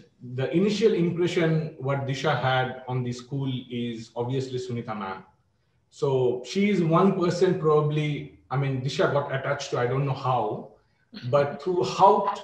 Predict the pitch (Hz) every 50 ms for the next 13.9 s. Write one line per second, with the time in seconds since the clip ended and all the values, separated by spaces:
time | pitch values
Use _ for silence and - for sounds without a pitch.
0 | - - - - _ _ - 131 123 120 156 160 165 165 - - - - - -
1 | - 165 160 175 180 - 160 170 160 160 165 170 - - - 143 143 143 143 143
2 | 143 143 - 165 165 175 160 147 131 135 156 147 - - - - - - - _
3 | _ _ _ 127 131 131 131 131 127 127 127 - - 139 135 147 151 147 139 147
4 | 151 - - 165 151 143 135 131 135 139 139 143 156 160 160 165 151 160 - -
5 | - 196 233 - - - - _ _ _ _ _ 143 135 131 151 147 - - 143
6 | 143 147 156 147 127 - 151 143 135 143 143 131 127 127 123 - 117 110 101 98
7 | 95 95 - - _ _ _ _ _ _ - _ _ _ _ - 127 139 143 143
8 | 139 127 135 127 127 139 180 190 190 190 190 190 - 151 151 147 143 139 135 135
9 | 139 143 170 185 175 160 170 190 180 - 156 165 170 180 180 - - 180 160 147
10 | 143 135 143 156 165 160 160 165 170 165 - - - - - 147 135 127 120 131
11 | 151 165 185 185 185 - - 147 135 139 160 156 - 302 - - - - - 160
12 | 160 165 185 185 180 185 190 190 190 208 269 320 - - - _ _ _ _ _
13 | _ _ 131 143 156 156 151 139 151 156 160 160 160 160 151 - -